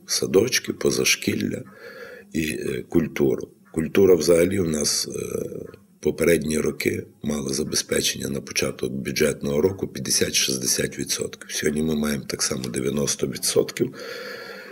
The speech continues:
І ідея в тому, що всім розпорядникам коштів доведені ті гроші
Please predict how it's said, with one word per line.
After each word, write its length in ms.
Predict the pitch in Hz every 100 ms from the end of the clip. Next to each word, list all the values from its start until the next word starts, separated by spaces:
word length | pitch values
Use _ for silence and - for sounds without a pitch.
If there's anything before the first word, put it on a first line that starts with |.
| - -
І 120 | 80
ідея 640 | 78 71 - 78 90 87 87
в 100 | -
тому, 380 | 113 - 95
що 800 | 90 - 87 80 73 60 58 55 69
всім 320 | - 98 82
розпорядникам 880 | 76 - 78 82 73 73 - 73 69
коштів 440 | - 123 - 82
доведені 640 | 78 82 82 73 73 73 69
ті 200 | - 71
гроші 640 | 64 76 78 - -